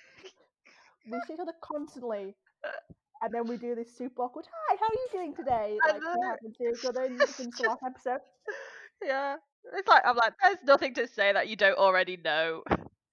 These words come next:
Speaker 2: And we have just spent, like, ten minutes talking over this app that we record on, like, discussing the episode.
Speaker 1: Yep.
Speaker 2: Which we do, we do every week.
Speaker 1: Yeah.
Speaker 2: And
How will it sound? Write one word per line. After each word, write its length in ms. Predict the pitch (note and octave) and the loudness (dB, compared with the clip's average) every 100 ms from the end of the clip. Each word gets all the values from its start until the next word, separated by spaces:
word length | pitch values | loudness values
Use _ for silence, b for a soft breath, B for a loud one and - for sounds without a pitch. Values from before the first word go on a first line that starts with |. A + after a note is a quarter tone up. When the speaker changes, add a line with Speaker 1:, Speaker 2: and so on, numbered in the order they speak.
| _ _ _ - | _ _ _ -10
Speaker 2:
And 160 | A#3 | -8
we 80 | G#3+ | -8
have 260 | B3+ A#3+ A#3+ | -6 -6 -8
just 140 | C4 | -18
spent, 220 | - A3 | -8 -8
like, 180 | G#3+ G3 _ | -8 -16 _
ten 160 | - G#3 | -14 -14
minutes 300 | G3+ F#3+ _ _ _ _ | -12 -16 _ _ _ _
talking 460 | - A3+ A3+ G3+ G3+ - | -8 -8 -8 -16 -14 -10
over 200 | G#3 G#3 | -10 -10
this 160 | G3+ - | -16 -14
app 300 | G#3 G3+ - | -12 -12 -14
that 80 | A3 | -14
we 60 | |
record 380 | G#3 G#3 G#3+ G#3 | -12 -12 -10 -10
on, 260 | G3 G3 G#3 | -10 -14 -16
like, 160 | - - | -18 -18
discussing 520 | A3 - G#3+ A3 G#3 | -18 -14 -14 -14 -14
the 60 | G3+ | -16
episode. 440 | A3 B3 A#3+ C#4 _ _ _ _ | -18 -16 -14 -14 _ _ _ _
Speaker 1:
Yep. 160 | A#3 A#3 _ - | -2 -2 _ -14
Speaker 2:
Which 180 | G#3 | -14
we 60 | A#3 | -12
do, 140 | A#3 - | -10 -10
we 100 | A3+ | -12
do 140 | A3+ A#3+ D#4 | -12 -8 -8
every 220 | E4 G#3+ | -8 -10
week. 240 | F3 E3 - _ _ _ _ _ _ _ _ _ _ | -10 -14 -20 _ _ _ _ _ _ _ _ _ _
Speaker 1:
Yeah. 200 | G3+ F3+ _ _ | -6 -6 _ _
Speaker 2:
And 100 | G3+ | -12